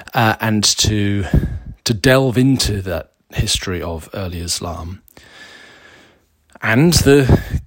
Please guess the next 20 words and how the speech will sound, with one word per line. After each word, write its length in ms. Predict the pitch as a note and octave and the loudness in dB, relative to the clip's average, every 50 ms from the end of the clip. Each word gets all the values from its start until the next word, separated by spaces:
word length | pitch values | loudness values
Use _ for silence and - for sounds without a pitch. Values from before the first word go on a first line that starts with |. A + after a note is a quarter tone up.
| _ _ _ _ _ _ | _ _ _ _ _ _
controversial 880 | - - C#3 C#3+ C3 - B2+ A#2+ F#2 - A#2+ B2 A2+ - - C3 B2+ | -2 0 0 0 2 0 0 0 2 2 2 2 2 0 0 0 0
relationship 720 | A2 G#2 G2 G2 G#2+ A2+ A2+ - B2 G#2+ - B2+ A#2+ - | 0 0 0 0 2 2 0 0 0 -2 -2 -4 -4 -4
between, 640 | - - - - - A2+ G#2 G2 G2 F#2+ F#2 F#2 F2 - - - - - - - - - - - | -4 -4 -4 -2 -2 -2 -2 -2 -2 -2 -4 -4 -6 -8 -8 -10 -10 -12 -16 -20 -20 -20 -14 -10
um, 680 | F2+ F2 E2+ E2+ E2+ E2 E2 E2 E2 - - - - - - - - - _ _ | -8 -6 -6 -6 -6 -6 -6 -4 0 2 2 2 0 -4 -8 -12 -20 -20 _ _
between 500 | - - - - A#2 G2 F#2 F2+ E2 D2 - _ _ _ _ _ _ - _ _ _ _ _ - - - - - - - - - - - - - _ _ _ _ _ _ - | -12 -6 -2 0 0 0 0 -2 -6 -8 -10 _ _ _ _ _ _ -20 _ _ _ _ _ -20 -18 -18 -18 -18 -18 -18 -18 -18 -20 -20 -20 -20 _ _ _ _ _ _ -10
faith 580 | - - - A#2+ A2 A#2+ - - - - - - - | -2 0 0 2 0 0 -4 -6 -8 -8 -10 -10 -8
and 560 | - F#2+ F#2 F2+ F2+ F2+ F2+ F2+ - - - - _ _ _ _ _ _ _ _ _ _ _ _ _ _ _ _ | -6 -4 -4 -4 -4 -4 -4 -4 -6 -6 -8 -12 _ _ _ _ _ _ _ _ _ _ _ _ _ _ _ _
history 640 | - C3+ A2 - - - - G#2 F#2 F2+ F#2 F#2 | 0 2 2 2 0 -2 -4 -4 -2 -2 0 0
as 180 | F#2 F#2 - - | 0 -2 -2 -2
we 180 | G2 F#2 F#2 | -2 -2 -2
understand 540 | F2+ F2+ F2+ - - - G2+ F#2 F2+ F2 F2 | -2 -4 -2 -2 -2 -2 -2 -4 -4 -4 -4
it 180 | F2+ F2 - G2 | -4 -4 -4 -4
in 180 | F2+ F2 E2+ | -4 -4 -4
the, 360 | E2+ E2+ E2+ E2 E2 E2 E2 - - | -4 -4 -6 -6 -6 -8 -10 -10 -10
in 200 | F2 E2+ E2+ E2+ | -10 -8 -8 -8
the 100 | E2 E2+ | -8 -8
sort 200 | D#2+ - G2 F#2 | -10 -10 -12 -12
of 140 | - F#2+ G2 | -14 -14 -10
Western, 680 | G2+ G#2 F#2+ - - - - - F2 E2 D#2+ D#2+ D#2 - - _ _ _ _ - - - - - - - _ _ - - - - _ _ _ _ _ _ _ - | -8 -6 -4 -4 -4 -4 -4 -6 -6 -6 -6 -6 -8 -10 -14 _ _ _ _ -20 -20 -20 -20 -20 -20 -20 _ _ -20 -20 -20 -20 _ _ _ _ _ _ _ -12
uh, 500 | - E2+ D#2+ D#2+ C#2+ C#2+ C#2 C2+ B1+ - | -10 -8 -8 -6 -8 -8 -8 -10 -10 -12